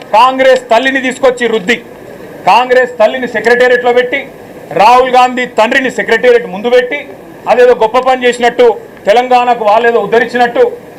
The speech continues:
సిగ్గు లేకుండా మాట్లాడుతున్న ఈ ప్రభుత్వానికి మేము చెప్పేది ఒకటే, కాంగ్రెస్ తల్లిని, రాహుల్ గాంధీ తండ్రిని మంచిగా భద్రంగా ప్యాక్ చేసి గాంధీ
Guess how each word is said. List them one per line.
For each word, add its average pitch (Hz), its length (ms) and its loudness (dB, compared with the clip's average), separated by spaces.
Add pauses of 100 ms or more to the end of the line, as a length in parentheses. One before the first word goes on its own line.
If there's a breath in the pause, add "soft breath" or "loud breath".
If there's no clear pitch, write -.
(100)
సిగ్గు 196 280 -6
లేకుండా 262 300 0 (100)
మాట్లాడుతున్న 226 500 -2 (100)
ఈ - 20 -10 (100)
ప్రభుత్వానికి 233 560 0 (400)
మేము 208 260 -2
చెప్పేది 196 340 0
ఒకటే, 196 240 0 (500)
కాంగ్రెస్ 226 440 0 (120)
తల్లిని, 262 360 2 (440)
రాహుల్ 233 380 4
గాంధీ 226 240 0 (120)
తండ్రిని 247 360 0 (460)
మంచిగా 254 420 0 (100)
భద్రంగా 247 400 2 (120)
ప్యాక్ 233 280 2
చేసి 247 260 2 (460)
గాంధీ 226 300 2